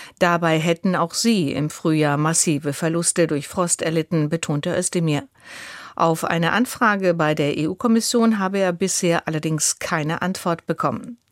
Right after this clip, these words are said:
Im April hatten plötzliche Kälteeinbrüche vor allem im Süden und Osten des Landes für flächendeckende Schäden im Obst- und Weinbau gesorgt.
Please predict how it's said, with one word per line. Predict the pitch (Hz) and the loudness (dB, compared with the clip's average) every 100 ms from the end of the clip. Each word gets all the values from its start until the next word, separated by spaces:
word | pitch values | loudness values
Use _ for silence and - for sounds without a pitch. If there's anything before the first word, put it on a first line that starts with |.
| - - - - | -20 -20 -20 -8
Im | - 226 | 0 2
April | 214 - 233 262 302 233 | 2 0 2 4 2 0
hatten | 233 - 226 | -2 0 0
plötzliche | - 226 - 233 - 220 | 2 -4 -2 -6 -4 -2
Kälteeinbrüche | 220 254 269 - 180 170 165 - | 0 0 0 -2 -2 0 -2 -2
vor | 180 - | -4 -2
allem | 196 202 | 0 0
im | 185 175 | 0 0
Süden | 156 170 226 220 | 0 2 2 2
und | 170 - | 2 -2
Osten | 233 - 185 | -2 0 -2
des | 151 - | -2 -4
Landes | 147 156 151 - | -4 -2 -2 -4
für | - 151 143 | 0 0 0
flächendeckende | 180 160 165 143 139 151 139 131 | -2 -2 -4 -4 -6 -6 -4 -4
Schäden | 180 151 151 139 | -2 0 -2 -4
im | - 202 - | -4 -4 -4
Obst- | 151 - - - | -6 -4 -6 -2
und | 208 | 0
Weinbau | 208 165 139 120 117 | 2 2 0 -2 -4
gesorgt. | 139 - - - | -6 -6 -8 -12